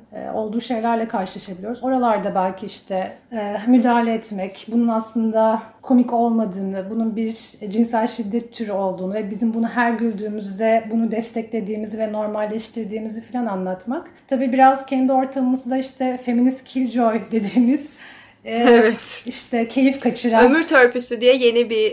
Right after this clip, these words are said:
Speaker 2: e, keyif törpüsü diye yeni bir çeviri önermişler.
Speaker 1: Aa, öyle
Speaker 2: Oyun
Speaker 1: mi?
Speaker 2: bazan diye çevrilmiş ilk, sonradan keyif törpüsü daha mı iyi olur diye killjoy'a.
Speaker 1: Ay çok iyiymiş. Ben de bunu not edeyim.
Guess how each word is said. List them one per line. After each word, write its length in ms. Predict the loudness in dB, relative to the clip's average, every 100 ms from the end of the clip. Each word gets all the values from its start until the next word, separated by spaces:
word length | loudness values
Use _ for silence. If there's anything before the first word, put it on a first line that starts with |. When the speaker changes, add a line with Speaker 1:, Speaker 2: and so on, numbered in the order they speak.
| -4
Speaker 2:
e, 360 | -6 -6 -6 -8
keyif 340 | -6 -4 -4 -2
törpüsü 460 | 0 0 -2 -8
diye 140 | -4 -2
yeni 260 | -2 -4
bir 60 | -6
çeviri 380 | -6 -6 -4 -4
önermişler. 640 | -4 -4 -6 -6 -4 2 4
Speaker 1:
Aa, 60 | 6
öyle 180 | 6 4
Speaker 2:
Oyun 200 | 2 2
Speaker 1:
mi? 60 |
Speaker 2:
bazan 340 | 4 4 2 4
diye 160 | 4
çevrilmiş 600 | 4 4 4 0 -2 -4
ilk, 320 | -2 -2 -2 -4
sonradan 560 | -4 -4 -2 -2 -2
keyif 360 | -2 -6 -6 -4
törpüsü 680 | -2 -2 -6 -12 -8 -8 -6
daha 200 | -8 -8
mı 100 | -8
iyi 180 | -6 -4
olur 300 | -4 -4 -6
diye 180 | -8 -8
killjoy'a. 640 | -8 -8 -6 -8 -6 -6 -2
Speaker 1:
Ay 120 | -2
çok 280 | -2 -2 0
iyiymiş. 340 | 0 0 0
Ben 200 | 2 2
de 120 | 2
bunu 180 | 4 4
not 200 | 4 -2
edeyim. 500 | -10 -8 -6 -4 -6